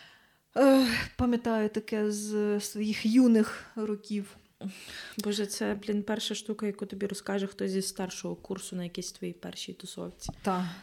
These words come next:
Speaker 1: та, типу, посвята в студенти і тому подібне.
Speaker 2: Мгм.
Speaker 1: Ем, окей, я думаю, що ми дуже добре насправді справились сьогодні.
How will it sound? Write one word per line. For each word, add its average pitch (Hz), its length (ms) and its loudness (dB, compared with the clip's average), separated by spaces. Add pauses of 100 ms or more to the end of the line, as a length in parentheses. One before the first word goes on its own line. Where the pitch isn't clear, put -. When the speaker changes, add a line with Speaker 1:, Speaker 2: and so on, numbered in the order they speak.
Speaker 1:
та, 202 240 -10
типу, 165 200 -12
посвята 190 520 -8
в 185 60 -12
студенти 190 580 -4
і 180 360 -8 (280)
тому 175 240 -8
подібне. 202 320 -14 (240)
Speaker 2:
Мгм. 220 400 2 (360)
Speaker 1:
Ем, 226 500 4 (400)
окей, 349 480 0 (320)
я 233 260 2
думаю, 320 340 0
що 254 180 -2
ми 240 120 0
дуже 226 300 0
добре 202 480 0
насправді 190 480 -6
справились 208 580 -4
сьогодні. 185 560 -6